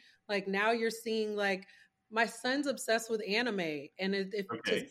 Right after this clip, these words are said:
Speaker 1: see how many kids are obsessed with anime, and it's like, uh, I guess I have to learn who Naruto is,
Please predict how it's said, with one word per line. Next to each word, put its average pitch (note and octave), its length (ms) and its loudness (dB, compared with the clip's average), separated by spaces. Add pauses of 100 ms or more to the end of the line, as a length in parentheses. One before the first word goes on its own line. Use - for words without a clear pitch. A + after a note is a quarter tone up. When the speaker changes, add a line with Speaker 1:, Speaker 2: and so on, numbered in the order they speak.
Speaker 1:
see D4+ 260 0
how C4 220 4
many C4 300 0
kids B3+ 480 2
are G3+ 200 2
obsessed A3 440 0
with G#3+ 140 -4
anime, G#3+ 400 0
and F3+ 260 0
it's F#3 140 -4
like, F#3+ 340 2 (540)
uh, G3+ 380 0
I F#3+ 100 -2
guess A3 240 -2
I A#3+ 220 2 (200)
have A3 220 0
to G#3+ 80 -4
learn G#3 460 -2 (100)
who G#3 180 -4
Naruto G3+ 580 -4
is, D3+ 460 -4